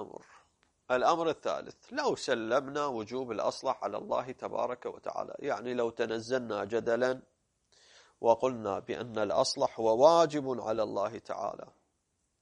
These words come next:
ولكن نقول أن الواجب هو الأصلح بلحاظ النظام الجمعي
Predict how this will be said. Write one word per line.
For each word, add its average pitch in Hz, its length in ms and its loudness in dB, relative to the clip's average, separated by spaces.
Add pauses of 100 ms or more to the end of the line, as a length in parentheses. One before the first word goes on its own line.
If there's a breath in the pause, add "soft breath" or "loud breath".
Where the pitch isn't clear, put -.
(1300 soft breath)
ولكن 117 640 0 (420)
نقول 113 480 -2 (2250)
أن 107 220 -2
الواجب 104 640 2 (400)
هو 110 340 0
الأصلح 113 1300 0 (720 loud breath)
بلحاظ 135 460 0
النظام 117 460 0
الجمعي 123 500 -6